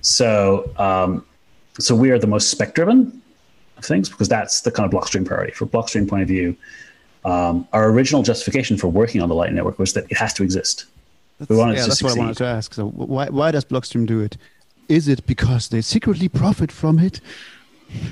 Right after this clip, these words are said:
Speaker 1: I wish. Um, yeah, so <laughs> I, I, I always, I felt a lot nervous for a long time about asking for resources for, for to work on Lightning, right? Because, um, you know,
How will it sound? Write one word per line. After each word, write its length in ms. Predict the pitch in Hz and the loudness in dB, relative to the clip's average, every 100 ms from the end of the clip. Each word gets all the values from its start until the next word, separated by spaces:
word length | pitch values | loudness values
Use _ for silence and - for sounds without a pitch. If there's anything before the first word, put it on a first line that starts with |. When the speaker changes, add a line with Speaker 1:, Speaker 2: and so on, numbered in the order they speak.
| - - | -6 0
Speaker 1:
I 60 | |
wish. 400 | 107 120 - - - | 2 2 0 -8 0
Um, 320 | 131 123 117 - - | 2 4 2 -4 -4
yeah, 140 | 120 | -2
so 160 | - 120 | 2 2
<laughs> 540 | 143 - - - 160 | 0 -4 -8 -6 -4
I, 140 | - - - | -4 -4 -2
I, 220 | - 165 | 0 4
I 20 | |
always, 240 | 180 262 175 | 4 4 2
I 100 | 175 | 2
felt 200 | 202 214 | 2 2
a 100 | 143 | 2
lot 240 | 131 113 117 | 4 4 4
nervous 260 | 131 117 | 4 2
for 100 | - | 2
a 40 | 104 | 2
long 120 | 101 | 2
time 140 | 113 | 2
about 180 | 101 87 | 0 0
asking 320 | 95 98 - 95 | 0 0 0 -2
for 80 | |
resources 580 | 87 92 87 85 85 - | -2 0 -2 -4 -6 -6
for, 440 | - 95 87 - - | -4 -2 -2 -4 -10
for 180 | - 101 | -8 -8
to 160 | - 95 | -4 -4
work 240 | 95 95 | -2 -4
on 80 | 95 | -2
Lightning, 300 | 95 - 85 | -4 -6 -10
right? 240 | 95 92 - | -12 -12 -8
Because, 460 | 95 107 104 - - - - _ _ | -4 0 0 -2 -8 -18 -18 _ _
um, 440 | 104 98 98 90 - - _ _ _ _ _ _ | 0 2 2 0 -6 -20 _ _ _ _ _ _
you 140 | 135 | 0
know, 240 | 131 113 | 2 -2